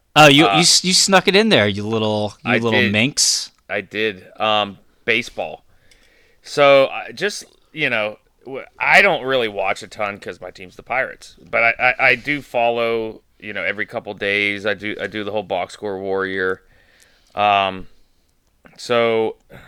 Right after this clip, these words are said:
Speaker 2: things that are jumping out here. Man, this A L East is nuts. Your boys, the Tampa Bay Rays, are just,
Speaker 1: Woo-hoo-hoo.
Speaker 2: just locked in on top.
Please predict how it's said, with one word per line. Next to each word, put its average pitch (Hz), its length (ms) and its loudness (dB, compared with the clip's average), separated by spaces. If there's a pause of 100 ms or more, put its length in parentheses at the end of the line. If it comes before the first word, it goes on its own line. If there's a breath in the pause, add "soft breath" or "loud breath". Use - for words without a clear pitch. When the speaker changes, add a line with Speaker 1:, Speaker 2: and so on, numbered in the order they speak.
(240 soft breath)
Speaker 2:
things 160 420 -4
that 143 120 2
are 120 140 0
jumping 110 480 -4
out 101 240 -2
here. 87 340 -8 (800)
Man, 110 400 -2
this 117 240 -8
A 127 220 4
L 123 200 4
East 110 300 -6
is 92 180 -16
nuts. 101 460 -6
Your 127 160 0
boys, 139 400 2
the 123 100 -10
Tampa 127 280 -8
Bay 117 160 0
Rays, 107 480 -2
are - 80 -10
just, 453 340 10
Speaker 1:
Woo-hoo-hoo. 427 180 4
Speaker 2:
just 453 340 0
locked 123 360 6
in 113 220 -2
on 98 160 -4
top. 90 340 -6